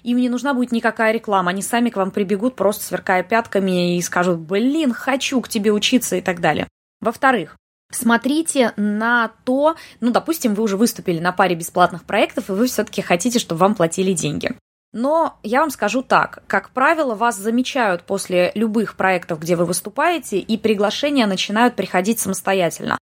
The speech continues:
То есть мы отправили заявки, наверное, ну, раз пять, а потом уже все приглашения нам шли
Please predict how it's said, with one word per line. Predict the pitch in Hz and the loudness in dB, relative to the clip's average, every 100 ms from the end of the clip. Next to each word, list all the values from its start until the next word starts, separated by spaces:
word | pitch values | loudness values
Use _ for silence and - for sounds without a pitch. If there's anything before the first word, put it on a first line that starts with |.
| _ _ | _ _
То | 214 | 2
есть | 208 - | 2 0
мы | 214 240 285 | -2 0 0
отправили | 247 - 247 220 208 | -2 0 0 0 -2
заявки, | 190 208 226 302 - 226 | -2 -2 2 0 0 -4
наверное, | 190 170 208 240 208 185 175 - - - - - | -2 0 2 2 2 0 -2 -10 -20 -20 -16 -6
ну, | 214 | 2
раз | 233 226 - - | 2 2 -2 -2
пять, | 247 285 - - _ - - | 0 0 -4 -12 _ -20 -14
а | - 196 | -4 -2
потом | 214 214 294 330 | 0 0 0 0
уже | 269 240 208 170 | 0 2 2 0
все | - 254 | 0 0
приглашения | 247 190 190 - 269 277 214 | 0 0 0 2 0 2 0
нам | 196 220 233 | 2 0 0
шли | - 190 202 226 202 170 | -2 -2 0 2 2 0